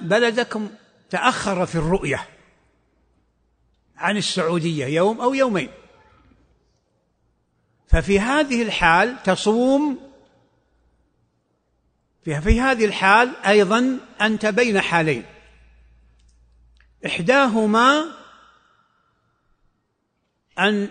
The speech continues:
تكمل ثلاثين يوماً، أن تكمل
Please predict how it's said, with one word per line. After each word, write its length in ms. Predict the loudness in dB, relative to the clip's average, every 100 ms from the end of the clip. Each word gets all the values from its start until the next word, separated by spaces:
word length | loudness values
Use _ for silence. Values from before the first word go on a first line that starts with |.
| -4
تكمل 520 | -4 -4 -4 0 0
ثلاثين 600 | 2 2 2 0 -2 0
يوماً، 540 | 2 4 2 2 0 -2 -12 -20 _ _ _ _ _ _ _ _ _ _ _ -10
أن 160 | -6 0
تكمل 580 | 0 2 2 2 0